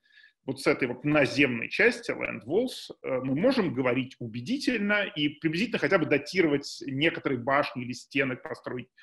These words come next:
как-то их исследовать, то со стенами, которые были расположены вдоль моря или, допустим, вдоль Золотого Рога, ситуация значительно более худшая, потому что их нормально исследовать начали только недавно.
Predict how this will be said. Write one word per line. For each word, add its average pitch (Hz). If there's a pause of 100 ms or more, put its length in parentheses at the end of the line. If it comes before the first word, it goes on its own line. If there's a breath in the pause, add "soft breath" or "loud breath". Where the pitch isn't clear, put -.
(400 loud breath)
как-то -
их -
исследовать, 196
то 180
со 160
стенами, 147
которые 135
были 143
расположены 127
вдоль 123
моря 262
или, 180
допустим, 143
вдоль 147
Золотого 135
Рога, 226
ситуация 170
значительно 143
более 139
худшая, 220
потому 143
что 156
их 151
нормально 143
исследовать 139
начали 139
только 131
недавно. 139